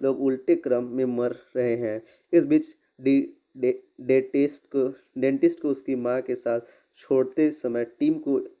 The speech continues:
को एक खिड़की की शीशों से कुचल दिया जाता है। क्लियर ने मदद करने का फैसला किया और विलियम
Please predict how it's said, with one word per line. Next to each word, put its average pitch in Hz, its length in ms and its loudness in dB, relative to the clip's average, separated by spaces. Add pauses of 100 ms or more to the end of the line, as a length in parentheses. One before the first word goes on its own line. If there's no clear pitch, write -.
(100)
को 123 180 0
एक 147 240 0
खिड़की 139 460 -2
की 135 180 -6
शीशों 139 520 -2
से 151 160 -8
कुचल 123 460 0
दिया 117 180 2
जाता 113 340 -2
है। 104 160 -4 (480)
क्लियर 170 260 6
ने 143 180 0
मदद 139 360 -2
करने 135 300 -2
का 131 120 -2
फैसला 120 360 -4
किया 113 300 -4 (400)
और 139 120 0
विलियम 156 380 2